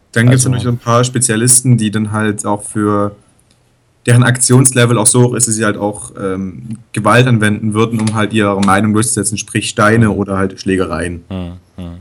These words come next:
Speaker 1: Das ist dann eher ein kleinerer Teil, aber trotzdem ist es halt sehr schwierig, auch gegen diese stille Masse anzukommen.
Speaker 2: Hat man da manchmal Bock, ähm, äh, wegzuziehen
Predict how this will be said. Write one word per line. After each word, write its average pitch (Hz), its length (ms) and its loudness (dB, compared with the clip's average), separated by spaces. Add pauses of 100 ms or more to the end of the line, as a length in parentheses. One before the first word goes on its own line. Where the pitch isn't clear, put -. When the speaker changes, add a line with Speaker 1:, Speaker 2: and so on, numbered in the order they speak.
Speaker 1:
Das 120 120 2
ist 123 80 2
dann 117 160 4
eher 110 140 2
ein 101 200 -2
kleinerer 131 540 0
Teil, 117 340 2
aber 107 180 0
trotzdem 107 580 -2 (720)
ist 123 100 6
es 123 160 6
halt 107 160 2
sehr 107 140 2
schwierig, 113 340 0
auch 101 80 -8
gegen 110 140 0
diese 104 120 0
stille 120 280 4
Masse 104 260 0
anzukommen. 95 540 -8 (1000)
Speaker 2:
Hat - 140 -10
man 92 80 -8
da 92 80 -8
manchmal 95 320 -10
Bock, - 360 -12
ähm, 92 540 -12 (840)
äh, 98 60 -12 (280)
wegzuziehen 123 640 -14